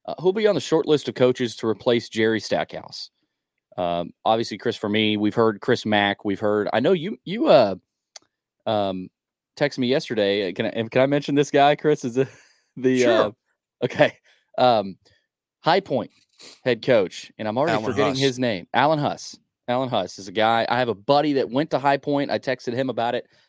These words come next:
Speaker 1: Uh, he said he's a great coach. You know, they, they, they've started hot here.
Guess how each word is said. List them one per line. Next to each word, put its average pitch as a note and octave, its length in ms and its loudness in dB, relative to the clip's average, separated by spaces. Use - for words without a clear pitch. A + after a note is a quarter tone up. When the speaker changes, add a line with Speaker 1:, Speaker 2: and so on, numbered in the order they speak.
Speaker 1:
Uh, G2 200 -4
he A#2 120 -2
said B2 160 -4
he's G2+ 100 -6
a F#2+ 40 -12
great A#2+ 280 0
coach. B2+ 540 -2
You G#2+ 60 -8
know, G2+ 80 -4
they, G2+ 140 -4
they, G2+ 180 -6
they've G#2+ 160 -4
started C3+ 340 0
hot B2 240 0
here. A#2+ 300 -6